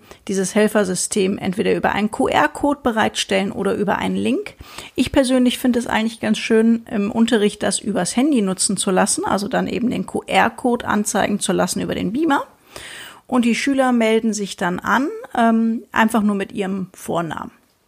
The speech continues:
Müssen sich nicht registrieren, sondern sie tippen eben den Namen einfach ein. Da ist natürlich auch ein, ähm, Nickname möglich. Dann läuft eine Zeit runter, ähm,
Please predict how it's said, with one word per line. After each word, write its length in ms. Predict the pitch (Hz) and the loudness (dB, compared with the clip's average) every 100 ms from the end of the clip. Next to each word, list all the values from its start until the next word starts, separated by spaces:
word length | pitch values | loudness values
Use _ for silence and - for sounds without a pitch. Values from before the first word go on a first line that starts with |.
| _ _ _ _ _ - - | _ _ _ _ _ -6 2
Müssen 280 | 269 - | 2 2
sich 160 | 196 - | 0 -2
nicht 400 | 208 - - - _ | -4 -6 -12 -14 _
registrieren, 680 | 196 202 190 - 269 269 262 | 0 2 2 0 2 2 2
sondern 460 | 208 208 196 196 185 - - | 2 2 2 0 -4 -12 -18
sie 300 | - 185 - - | -10 -10 -10 -8
tippen 280 | - 226 208 | -4 -2 -2
eben 280 | - 190 180 | -2 -4 -2
den 140 | 196 | -2
Namen 300 | 196 190 269 | 2 2 2
einfach 360 | - - 190 170 | -2 -4 -4 -4
ein. 320 | - 196 254 | -2 0 2
Da 100 | 185 - - _ | 0 -4 -14 _
ist 180 | 202 - | -2 0
natürlich 380 | 180 - 180 208 | 0 -2 0 0
auch 140 | 185 | 0
ein, 220 | - 214 - - - - - | -2 -6 -10 -20 -20 -14 -4
ähm, 440 | 214 175 214 - - _ _ _ _ | 0 0 -2 -6 -8 _ _ _ _
Nickname 440 | - 214 - 185 175 | 0 2 2 0 0
möglich. 500 | 170 165 - - - _ - - - - - - - - _ - | -2 -4 -6 -12 -16 _ -20 -18 -18 -18 -20 -20 -20 -20 _ 2
Dann 320 | 214 233 247 | 4 4 2
läuft 420 | 196 208 214 - | 2 2 2 -2
eine 240 | - - 170 | -4 -4 -4
Zeit 480 | - - 415 - - | -2 0 -2 -4 -4
runter, 760 | 294 330 330 311 277 285 294 - | -2 0 0 0 0 -2 -4 -2
ähm, 540 | 220 220 220 220 | -2 0 0 -2